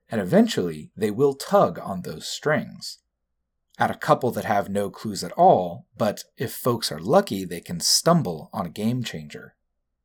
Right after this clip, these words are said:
In Unicorn Meat, this most often takes the form of certain encounters or items that can really turn the tide in your favor. Some of them are by chance,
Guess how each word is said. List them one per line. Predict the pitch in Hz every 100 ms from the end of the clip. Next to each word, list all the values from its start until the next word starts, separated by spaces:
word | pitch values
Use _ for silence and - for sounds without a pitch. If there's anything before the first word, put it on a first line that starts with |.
| _ _ _ _ _ _ _ _
In | 139 120 95 -
Unicorn | 131 196 190 - 113 92
Meat, | 87 - _ _ _ _
this | 131 127
most | 143 202 208
often | - 117 117 107
takes | 113 107 -
the | -
form | - 101 98
of | 95 101 87 -
certain | - - 185 160 -
encounters | 95 - - 139 151 147 143
or | 98 92 -
items | 147 113 78 76 _ _ _
that | - -
can | 117
really | 110 135 185 202
turn | 180 - 160
the | 151
tide | - - 156 98 85
in | - 87
your | 76
favor. | - 110 104 60 - _ _ _ _ _ _ _ _ _ _
Some | - 123
of | 117
them | 117 117
are | 127 107 95
by | 90 82
chance, | 82 - 139 95 107 - -